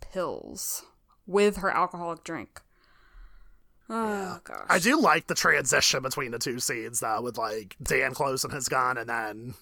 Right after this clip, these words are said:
Speaker 2: Deb closes her
Speaker 1: Mm-hmm.
Speaker 2: gun. So, yeah, that's happened with Deb. And then we go to the same doctor that was talking to Karen. And the doctor is saying to somebody off screen,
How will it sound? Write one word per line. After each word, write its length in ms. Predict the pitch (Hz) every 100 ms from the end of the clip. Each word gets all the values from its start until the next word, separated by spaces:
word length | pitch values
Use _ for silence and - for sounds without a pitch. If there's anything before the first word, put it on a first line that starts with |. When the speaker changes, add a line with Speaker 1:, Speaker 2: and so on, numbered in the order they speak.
| _ 113
Speaker 2:
Deb 260 | - 127
closes 400 | 151 131 135 131
her 140 | 135 135
Speaker 1:
Mm-hmm. 100 | 135
Speaker 2:
gun. 380 | 135 127 139 - - - - - _ _ _ _ _ _ _ _ _ _ _
So, 480 | - 175 139 127 127 139
yeah, 200 | 147 123
that's 200 | 131 143
happened 200 | 143 135
with 120 | 135
Deb. 300 | 139 135 139 -
And 180 | 143
then 580 | 160 202 185 170 180 196 - _ _ 160
we 140 | 156
go 420 | 160 147 139 147
to 420 | - 156 135 131
the 120 | 127 151
same 300 | 190 240 330
doctor 480 | 180 147 - 139 127
that 100 | 120
was 100 | -
talking 320 | 143 139 131
to 80 | 117
Karen. 640 | 151 147 104 95 117 170 _ _ _ _ _ _ _ _ _ _ _ _ _ _ _ -
And 460 | 143 135 131 131 139 - - _ -
the 80 | 151
doctor 420 | 143 131 - 139
is 80 | -
saying 320 | 147 123 123
to 80 | 120
somebody 480 | - 143 139 131 131
off 260 | 147 151
screen, 640 | - - 170 135 113 127